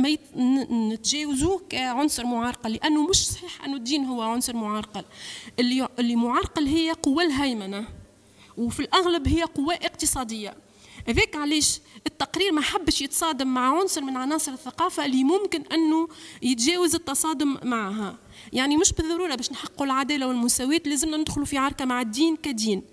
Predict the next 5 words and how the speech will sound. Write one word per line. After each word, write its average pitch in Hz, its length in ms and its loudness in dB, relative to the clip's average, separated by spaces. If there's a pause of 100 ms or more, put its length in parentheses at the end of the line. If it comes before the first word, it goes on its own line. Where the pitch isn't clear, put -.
(360)
يمكننا 302 500 2
نتصادموا 269 720 -2
مع 254 200 0
الذين 285 360 0
يريدون 277 420 2